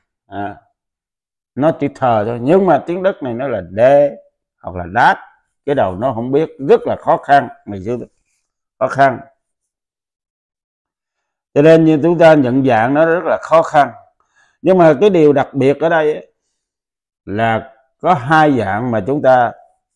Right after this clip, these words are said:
biết trước, đó là đàn ông và đàn bà.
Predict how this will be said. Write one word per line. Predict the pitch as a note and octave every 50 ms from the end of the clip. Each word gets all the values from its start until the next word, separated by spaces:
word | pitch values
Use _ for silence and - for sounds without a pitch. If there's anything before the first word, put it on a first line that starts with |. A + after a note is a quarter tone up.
| _ _ _ _ _ _ _ _ _ _ _ _ _ _
biết | - D#3 E3 E3 -
trước, | G3 G#3 G#3+ G#3 - - - -
đó | C3+ C3 D3+ E3
là | D3+ A#2 G2+ F#2 F#2 - - _ _ _ _ _ _ _ _ _ _ _ _ _ _ _ _ _ - - - _ - - -
đàn | - - F#2+ -
ông | - B2+ C3+ D3 C#3+ C#3 C3 A#2
và | A2 G2+
đàn | G2 F#2 F#2 F#2+
bà. | G2+ A2 A2 G#2+ G2 E2 - A2 -